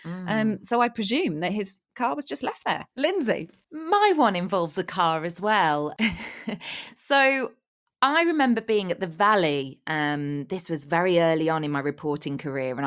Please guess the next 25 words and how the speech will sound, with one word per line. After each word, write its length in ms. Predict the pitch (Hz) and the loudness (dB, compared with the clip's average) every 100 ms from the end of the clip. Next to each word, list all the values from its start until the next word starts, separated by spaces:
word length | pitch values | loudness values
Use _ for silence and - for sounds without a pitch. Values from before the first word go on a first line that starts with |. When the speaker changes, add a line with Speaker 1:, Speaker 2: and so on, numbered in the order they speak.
| - | -2
Speaker 1:
I, 120 | - | -2
I 100 | 165 | 2
only 220 | 180 208 220 | 2 4 0
feel 380 | - 208 190 165 | 2 2 4 4
like 240 | 147 143 | 2 2
I 120 | 151 | 0
can 300 | 165 151 147 | 0 -2 -2
share 280 | - 165 147 | 0 2 2
this 260 | 143 147 170 | 2 -2 2
now 300 | 156 139 135 | 2 2 0
'cause 160 | - | 0
I, 160 | 147 143 | 0 2
I 80 | 147 | 2
was 140 | 147 147 | 0 0
still 220 | 170 160 | 0 0
wincing 460 | 147 147 - 139 | 0 -2 -4 -6
from 220 | 139 131 139 | -4 -4 -4
it 240 | 135 - - | -4 -4 -6
for, 180 | - 131 | -2 -4
for 120 | - | -2
many 220 | 151 139 | 0 0
years. 480 | 135 143 135 123 127 | 2 2 0 -2 -2
But 140 | - 196 | 0 2
yeah, 320 | 208 208 165 | 4 4 4
probably 880 | 240 240 254 240 233 202 190 185 185 | 0 -2 0 0 2 4 4 2 -4